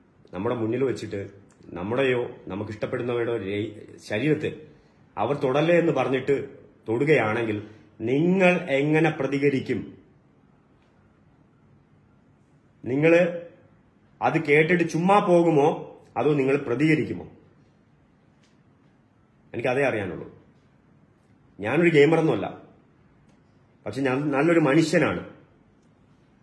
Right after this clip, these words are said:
നിങ്ങൾ പ്രതികരിക്കുന്നത് പോലെയേ ഞാനും പ്രതികരിച്ചിട്ടുള്ളൂ. നമ്മൾ തൊടണ്ട എന്ന്, തൊടരുത് എന്ന് പറഞ്ഞിട്ടും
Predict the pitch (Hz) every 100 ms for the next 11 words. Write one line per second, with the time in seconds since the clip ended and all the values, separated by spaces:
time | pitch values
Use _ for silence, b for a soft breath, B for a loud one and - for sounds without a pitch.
0 | _ _ _ _ _ _ _ _ _ _
1 | 117 143 175 175 160 170 165 165 165 165
2 | 160 143 147 156 165 170 160 165 156 143
3 | 143 131 117 107 87 - - _ _ _
4 | _ _ _ _ _ _ _ _ _ _
5 | _ _ _ _ _ _ _ _ _ -
6 | 110 110 110 113 156 175 185 175 156 127
7 | 135 175 175 190 175 170 156 156 160 151
8 | 175 -